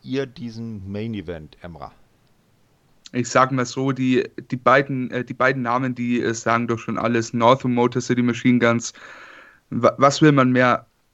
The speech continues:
Speaker 2: Zwei der besten Tag Team im, äh, Tag Teams im Business aktuell. Ich meine, wir haben viele sehr gute, äh, Tag Teams, keine Frage.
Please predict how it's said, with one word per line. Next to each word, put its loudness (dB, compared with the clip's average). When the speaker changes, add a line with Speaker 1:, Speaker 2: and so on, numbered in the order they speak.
Speaker 2:
Zwei 2
der 4
besten -6
Tag -4
Team -2
im, -2
äh, 0
Tag -4
Teams 0
im 0
Business 2
aktuell. 2
Ich -8
meine, 4
wir 6
haben 4
viele 4
sehr 2
gute, -4
äh, 0
Tag -2
Teams, -6
keine -2
Frage. 0